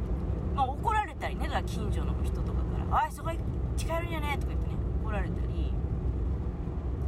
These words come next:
あるわけよ。うん。常日頃だから、こう、観察していて、あの、例えば家の者とかとも散歩しててね、「あそこって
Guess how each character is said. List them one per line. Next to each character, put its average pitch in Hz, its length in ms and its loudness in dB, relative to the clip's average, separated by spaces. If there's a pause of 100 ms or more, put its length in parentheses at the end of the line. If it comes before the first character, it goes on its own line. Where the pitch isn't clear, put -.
あ 226 120 2
る 190 80 0
わ - 100 0
け - 120 0
よ。 - 60 -2 (2250)
う - 40 -2
ん。 - 40 -2
常 - 140 0
日 381 240 0
頃 247 200 2
だ 202 100 -2
か 175 100 0
ら、 143 160 0 (180)
こ 180 360 0
う、 - 40 -2
観 185 160 2
察 - 160 0
し - 160 0
て - 140 0
い - 40 0
て、 - 420 0 (600)
あ 92 160 -2
の、 - 800 0
例 - 200 2
え - 20 0
ば - 60 -2 (100)
家 208 140 0
の 214 100 0
者 202 200 0
と - 80 -2
か - 60 0
と - 100 -2
も - 100 -2
散 - 200 0
歩 - 100 0
し - 100 -2
て - 60 -2
て - 100 -2
ね、 - 120 0
「あ - 80 0
そ 415 160 0
こ 466 140 -2
っ - 40 2
て - 160 0